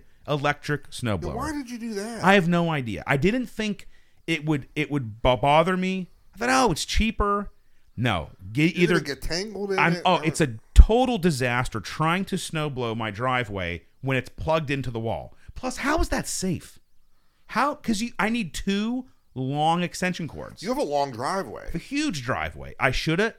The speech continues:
Speaker 1: I was at Ace Hardware last year. They had the Ego or whatever it's called.
Speaker 2: Ace is the place.
Speaker 1: Electric, um, snow,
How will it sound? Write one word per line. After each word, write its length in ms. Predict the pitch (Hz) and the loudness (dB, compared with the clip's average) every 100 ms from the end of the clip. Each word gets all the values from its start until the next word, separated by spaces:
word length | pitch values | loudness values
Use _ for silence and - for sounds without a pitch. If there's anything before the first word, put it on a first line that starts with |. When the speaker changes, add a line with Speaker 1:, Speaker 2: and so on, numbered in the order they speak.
| - | -4
Speaker 1:
I 60 | |
was 140 | 120 123 | -2 0
at 180 | 160 196 | 0 0
Ace 140 | 202 | -4
Hardware 500 | - 170 151 151 143 | -2 -2 -2 -4 -4
last 340 | 139 131 127 120 | -2 -4 -6 -8
year. 280 | 117 110 - - _ - | -8 -8 -10 -20 _ -6
They 100 | 113 | -4
had 320 | 95 131 113 | 0 0 0
the 240 | 101 101 90 - | -2 -6 -6 -14
Ego 400 | 127 175 156 151 | -8 -6 -2 0
or 80 | 151 | 0
whatever 280 | 123 131 151 | 0 -2 -4
it's 120 | 151 | -6
called. 360 | - 147 135 135 | -4 0 0 0
Speaker 2:
Ace 40 | |
is 60 | 117 | -6
the 60 | 101 | -10
place. 400 | 143 175 - - | -12 -12 -12 -6
Speaker 1:
Electric, 560 | 127 127 143 - 147 - - | -4 -2 -6 -6 -8 -8 -8
um, 380 | 117 120 110 101 - | -4 -2 -2 -6 -10
snow, 460 | - - 147 139 | -12 -4 0 0